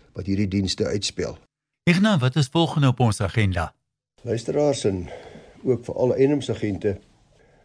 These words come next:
Speaker 1: dis belangrik dat om kennis te neem van die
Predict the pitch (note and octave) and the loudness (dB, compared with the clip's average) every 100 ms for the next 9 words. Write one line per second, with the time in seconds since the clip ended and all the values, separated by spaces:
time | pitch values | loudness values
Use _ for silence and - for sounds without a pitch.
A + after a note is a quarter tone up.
0 | _ _ - - F#2+ G2+ C#3+ D#3 A#2+ G#2 | _ _ -14 -8 -4 0 2 2 2 0
1 | - - - A#2 C3+ D#3 D#3+ A#2+ A#2 G#2+ | -2 -18 -16 -4 0 0 0 0 2 2
2 | G2+ G#2 F#2+ - - _ _ _ A2 A2 | 0 0 0 -4 -14 _ _ _ -10 -8